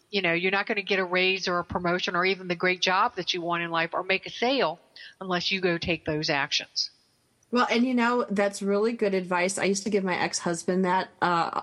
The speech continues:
Speaker 2: advice all the time. I'm like, "Look, honey, nobody's gonna give you a development deal from the kitchen. Like, nobody's gonna give you a development deal from the couch. Like, you gotta get out there." And,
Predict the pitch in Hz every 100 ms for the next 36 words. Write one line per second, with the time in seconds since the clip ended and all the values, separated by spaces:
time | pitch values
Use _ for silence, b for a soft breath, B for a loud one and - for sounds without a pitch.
0 | - 175 175 175 - 165 170 175 180 170
1 | 165 165 165 180 180 165 160 156 B B
2 | B B 180 202 220 220 202 190 185 175
3 | 165 160 160 139 156 165 156 156 151 151
4 | 151 165 156 147 - 160 170 - 127 90
5 | - 165 180 185 339 233 240 226 226 202
6 | 202 196 185 165 165 175 170 165 160 156
7 | 143 175 151 - 143 143 139 - 175 170
8 | 165 160 147 156 - 113 - - 175 160